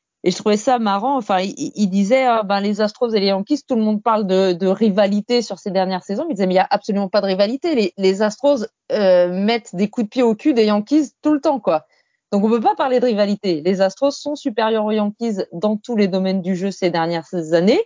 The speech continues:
Et les Yankees feraient bien de s'inspirer de ce que fait, euh, Houston. Parce que, ben, on, on voit qu'Houston, ils ont été là, on en parlera après. Eux, mettre la balle en jeu, profiter de la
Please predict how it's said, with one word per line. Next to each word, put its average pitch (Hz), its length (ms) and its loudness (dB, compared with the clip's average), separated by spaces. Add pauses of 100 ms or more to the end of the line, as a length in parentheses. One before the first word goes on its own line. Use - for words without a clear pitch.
(640)
Et 190 100 4
les 196 80 4
Yankees 196 300 0
feraient 240 380 0
bien 240 220 2
de 202 140 -2
s'inspirer 208 500 0
de 190 120 -2
ce - 80 -12
que 185 100 -6
fait, 180 260 2
euh, 156 400 2
Houston. 247 520 -2 (480)
Parce 170 200 -4
que, 240 140 0
ben, 170 460 -2 (100)
on, 170 160 -4
on 180 40 -2
voit 180 240 -2
qu'Houston, 214 380 -4
ils 214 160 -2
ont 180 60 -2
été 160 220 -2
là, 185 100 2
on 202 80 -4
en 170 80 -4
parlera 160 300 -2
après. 294 440 -2
Eux, 240 220 2
mettre 208 240 2
la 196 100 2
balle 190 200 0
en 202 120 -2
jeu, 233 220 0
profiter 220 480 -2
de 190 80 -6
la 196 220 2